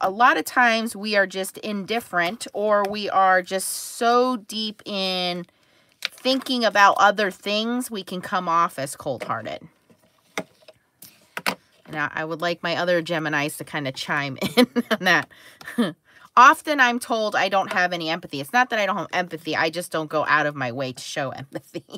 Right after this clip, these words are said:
<laughs> Ooh, Sandy's a Scorpio. Sandy, do you have a bad temper? Lee's having a bowl of cereal. Lee, isn't it, like, midnight there?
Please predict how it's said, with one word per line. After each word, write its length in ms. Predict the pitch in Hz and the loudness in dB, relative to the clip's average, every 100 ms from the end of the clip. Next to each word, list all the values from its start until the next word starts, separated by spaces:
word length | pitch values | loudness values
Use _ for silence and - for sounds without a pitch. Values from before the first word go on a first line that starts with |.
| - | -16
<laughs> 140 | 208 _ 247 _ _ _ _ _ _ _ _ _ _ _ _ _ _ _ _ _ - _ - _ _ _ - _ _ - - _ _ _ _ _ _ _ _ _ _ _ _ _ - - - | -20 _ -20 _ _ _ _ _ _ _ _ _ _ _ _ _ _ _ _ _ -20 _ -20 _ _ _ -20 _ _ -20 -20 _ _ _ _ _ _ _ _ _ _ _ _ _ -20 -20 -6
Ooh, 220 | 220 269 | 0 0
Sandy's 560 | - 220 240 294 240 185 | 2 6 6 4 2 0
a 60 | |
Scorpio. 760 | - - - 269 302 262 196 175 | 0 0 8 8 8 6 4 4
Sandy, 420 | - 190 202 240 | 2 0 0 -2
do 140 | 202 | -4
you 280 | 185 185 202 | -8 -6 -4
have 240 | 214 220 | 0 2
a 80 | 262 | 2
bad 360 | 233 202 175 180 | 2 4 4 2
temper? 640 | 180 147 139 165 214 294 - _ _ _ _ _ _ _ _ _ _ _ _ _ _ _ _ _ _ _ _ _ _ _ _ - | -4 -4 2 4 4 2 -4 _ _ _ _ _ _ _ _ _ _ _ _ _ _ _ _ _ _ _ _ _ _ _ _ -14
Lee's 300 | 180 208 226 | -10 -8 -4
having 440 | 202 175 180 185 | -2 0 -2 -4
a 80 | 156 | -6
bowl 280 | 170 156 165 | -6 -4 -4
of 60 | |
cereal. 300 | - 160 135 | -4 -6 -6
Lee, 240 | 202 233 220 | -6 -6 -6
isn't 220 | 220 262 | -6 -4
it, 140 | 262 | -4
like, 320 | 226 196 - - | 0 -2 -2 -10
midnight 480 | 170 160 165 170 - | -6 -4 -2 -4 -4
there? 380 | 165 156 170 | -2 -2 -2